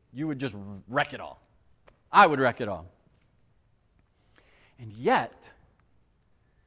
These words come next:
so often, this is not the gospel. We want the gospel of, "How do I get rid of my sin?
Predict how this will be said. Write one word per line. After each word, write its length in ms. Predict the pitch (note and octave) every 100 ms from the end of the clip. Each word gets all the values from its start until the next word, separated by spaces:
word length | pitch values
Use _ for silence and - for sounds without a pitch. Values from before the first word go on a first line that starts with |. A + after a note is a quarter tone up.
| _ _ _ _
so 420 | - - G#3 A3+
often, 640 | F3+ E3+ F3 - G#2+ G#2 A2+ _ _ _ -
this 260 | B2+ G3+
is 200 | E3 A#2+
not 360 | C3 D3+ C#4+ -
the 80 | C#3
gospel. 720 | B2 A#2 - D#3+ F#3+ A#3+ - - _ -
We 180 | D3 C4+
want 200 | C4 C4
the 80 |
gospel 520 | C#4 D#3 C#3+ D3 G3 -
of, 440 | A#2 G#2+ D3 - - _ _ _ _ _ _ _ _ _ _ _ _ _ _
"How 340 | - - C3 D3+
do 120 | D3
I 100 | B2+
get 160 | A2+ G#2
rid 180 | A#2
of 160 | A#2+ G#2
my 140 | A2
sin? 600 | G2+ - - A2 F2 F#2